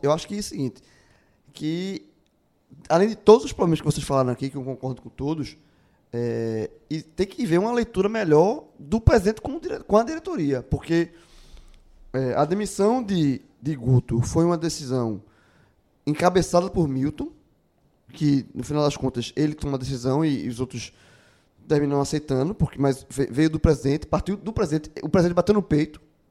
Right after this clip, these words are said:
e tomou isso. E a contratação do Daniel veio de encontro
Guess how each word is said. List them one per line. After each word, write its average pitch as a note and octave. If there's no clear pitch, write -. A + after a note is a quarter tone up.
e B2
tomou C#3+
isso. C3+
E A3
a D#4+
contratação G#3+
do F#3
Daniel F3
veio F#3+
de E3+
encontro G3+